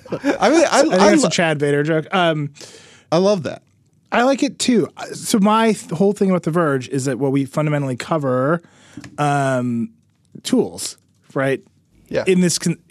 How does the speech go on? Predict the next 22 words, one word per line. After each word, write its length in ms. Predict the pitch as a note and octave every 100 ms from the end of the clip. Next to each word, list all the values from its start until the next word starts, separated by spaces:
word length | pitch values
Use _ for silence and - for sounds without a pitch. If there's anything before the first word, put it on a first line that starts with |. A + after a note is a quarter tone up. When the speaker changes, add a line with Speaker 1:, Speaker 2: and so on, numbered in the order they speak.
| - - _ - -
Speaker 2:
outside 340 | G#3+ G3+ F#3+
of 60 | D#3+
Dieter's 340 | D3+ C#3 B2
conception 420 | C3 A#2 A2+ - G2
of 80 |
these 180 | F#2+ F#2+
words. 240 | - C#2+ - - - _ - E3+
And 120 | E3+
so 80 | F#3
the 40 | F3
reason 220 | G3 E3+
we 80 | E3
cover 240 | E3+ C#3 C3
culture 380 | - F3 C#3
too, 500 | A2+ - D#3+ G#2 A#2 - _ -
Speaker 1:
Mm-hmm. 360 | A2+ G2 F#2+ F#2 _ _ _ _
Speaker 2:
and 100 | D3+
the 60 | C#3+
reason 280 | D3 D3 C#3
that 220 | C3+ B2+
link 360 | C3+ C#3+ C#3+ B2+
works 460 | B2 C#3 C#3 -